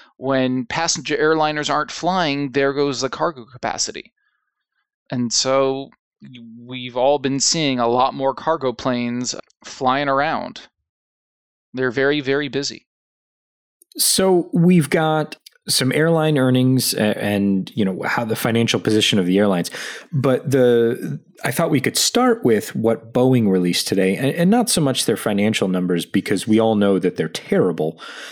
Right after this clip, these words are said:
Speaker 2: but more so their, their outlook. And one of the things that they announced today was the official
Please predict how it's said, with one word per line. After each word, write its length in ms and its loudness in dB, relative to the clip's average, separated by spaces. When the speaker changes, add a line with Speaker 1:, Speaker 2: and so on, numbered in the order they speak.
Speaker 2:
but 380 0
more 320 6
so 340 4
their, 600 4
their 440 2
outlook. 520 0
And 340 0
one 140 2
of 100 2
the 80 0
things 300 0
that 280 2
they 220 2
announced 680 0
today 720 2
was 720 2
the 540 2
official 960 0